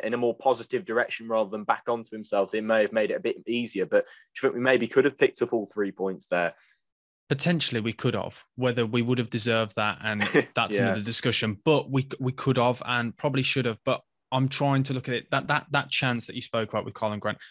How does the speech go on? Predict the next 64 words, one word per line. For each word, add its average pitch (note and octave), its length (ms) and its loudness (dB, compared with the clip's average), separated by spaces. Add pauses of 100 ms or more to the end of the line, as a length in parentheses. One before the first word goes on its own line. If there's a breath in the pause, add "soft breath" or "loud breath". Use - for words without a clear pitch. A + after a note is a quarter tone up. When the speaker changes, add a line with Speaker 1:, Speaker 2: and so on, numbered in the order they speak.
Speaker 2:
I - 40 -4
think C3+ 160 2
it - 100 -4
was B2+ 120 2
a, B2+ 120 2 (140)
an C3+ 80 2
awkward C3+ 360 4
touch - 200 0
he C3 80 0
couldn't C3+ 200 -2
really B2 200 0
get A#2+ 160 -2
out A2+ 200 -2
of G#2+ 40 -12
his, - 340 -8 (140)
Speaker 1:
Yeah. F#2+ 320 0
Speaker 2:
out A2 240 -4
of, G2+ 80 -16 (120)
out G#2 160 -4
of A2 80 -8
his A#2 120 -4
feet. B2 300 -2
But A#2+ 120 -6
then B2 200 0 (440 soft breath)
I - 40 -6
think C3+ 220 0
if B2 60 -4
he'd B2+ 60 0
have A#2+ 80 -4
taken C3+ 320 0
another B2 200 2
touch, - 260 -6
potentially A2 520 -4
the - 120 -12
defender A2 400 -4
may G#2+ 160 0
have G#2 180 -2
come A2+ 200 0
in. G#2 160 -2
So A2+ 140 -2
I A2 60 -4 (220)
think B2+ 180 0
he C3+ 60 -10
did B2+ 120 -2
the G#2+ 60 -4
best A2+ 280 -4
he C3+ 60 -14
could - 140 -8
have, G#2 120 -2
but A2 80 -8
he A2+ 40 -6
should A#2 260 -2
have G2+ 120 -4
really A2 420 -2
hit G2 140 -10
the - 60 -20
target. G2+ 400 -2
I G#2 60 -2
do B2+ 200 2
agree A2 260 0
with G#2 100 -6
you. A2 80 -6
But G#2+ 140 -8
then B2+ 180 0